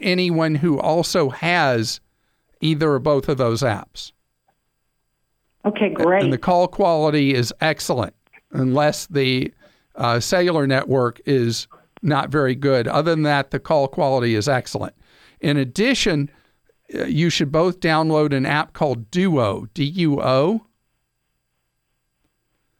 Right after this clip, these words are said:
Speaker 1: And that will allow
Speaker 2: Okay.
Speaker 1: you unlimited free video calls that are very, very easy to use.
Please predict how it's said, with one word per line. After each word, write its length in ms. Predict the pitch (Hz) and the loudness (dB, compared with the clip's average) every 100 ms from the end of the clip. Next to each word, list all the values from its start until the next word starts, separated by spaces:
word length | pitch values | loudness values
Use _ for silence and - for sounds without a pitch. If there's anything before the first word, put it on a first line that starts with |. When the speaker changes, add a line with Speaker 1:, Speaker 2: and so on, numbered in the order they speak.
| _ - | _ -4
Speaker 1:
And 200 | 143 139 | 0 2
that 180 | 165 180 | 2 2
will 260 | 160 147 | 2 2
allow 180 | 156 156 | 2 2
Speaker 2:
Okay. 100 | 156 | 2
Speaker 1:
you 180 | 143 131 | 0 0
unlimited 680 | 147 175 180 170 165 151 139 | -2 0 0 0 0 0 -2
free 400 | - 175 147 131 | -4 0 0 0
video 500 | 117 180 190 139 120 | 0 0 2 0 0
calls 640 | - 135 107 101 107 - - _ _ _ _ _ _ _ | -2 0 0 -2 -6 -10 -14 _ _ _ _ _ _ _
that 180 | 127 135 | -2 0
are 80 | 131 | 0
very, 720 | 107 - - 175 196 170 120 | -4 -12 -2 2 4 2 0
very 640 | 107 - - 175 170 139 | -4 -6 0 2 4 2
easy 520 | 113 - 143 131 156 127 | -2 -2 0 2 2 0
to 80 | |
use. 680 | 113 120 127 123 107 107 - | 0 0 2 2 2 -2 -6